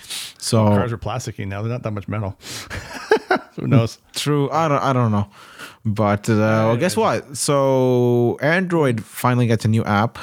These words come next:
Speaker 1: Well,
Speaker 2: Yeah,
Speaker 1: it's an
Speaker 2: Seeing A I.
Speaker 1: older but a goodie app for I O S, but
Speaker 2: Yeah.
Speaker 1: it's an awesome app. Seeing
Speaker 2: I just saw
Speaker 1: A I.
Speaker 2: Seeing A I, finally. Yeah. Sorry, Seeing A I finally made its way to Android. <laughs> Sorry, we keep cutting each other off. Uh,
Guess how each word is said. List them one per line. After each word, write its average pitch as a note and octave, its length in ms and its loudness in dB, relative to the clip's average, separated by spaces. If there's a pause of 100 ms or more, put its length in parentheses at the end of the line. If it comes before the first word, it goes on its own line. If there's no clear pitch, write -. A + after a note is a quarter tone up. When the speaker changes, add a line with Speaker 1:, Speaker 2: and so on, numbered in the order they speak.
(100)
Speaker 1:
Well, G#2+ 400 2
Speaker 2:
Yeah, C#3+ 500 -6
Speaker 1:
it's - 140 -2
an G2+ 100 4
Speaker 2:
Seeing - 40 -2
A A2 40 0
I. A2+ 40 2
Speaker 1:
older G#2 320 2
but G#2 260 0
a A2 60 2
goodie G#2+ 320 0
app F#2 260 0 (180)
for G2+ 280 0
I F#2+ 160 2
O G2 80 2
S, G#2+ 160 2
but - 180 0
Speaker 2:
Yeah. F4+ 220 -4
Speaker 1:
it's D#2 100 -6
an - 60 -4
awesome E3 240 2
app. - 180 -6 (380)
Seeing G3 420 0
Speaker 2:
I F#3 80 2
just - 20 2 (100)
saw E3+ 80 2
Speaker 1:
A - 20 2
I. G2+ 140 2
Speaker 2:
Seeing C#2 120 -2
A - 120 -6
I, - 80 -6
finally. F#3+ 480 -4 (760)
Yeah. F#3 280 0 (160)
Sorry, - 260 2
Seeing D#4+ 220 0
A E4 120 2 (140)
I A3 60 0
finally G#3 280 2
made F3+ 120 2
its D#3+ 100 -2
way F3+ 100 0
to D#3 80 0
Android. C3 460 -2
<laughs> - 640 -4
Sorry, - 220 -2
we C3 80 -2
keep D3+ 140 -4
cutting C#3 200 -2
each B2 140 -2
other A#2+ 160 0
off. - 580 -6
Uh, A2 840 0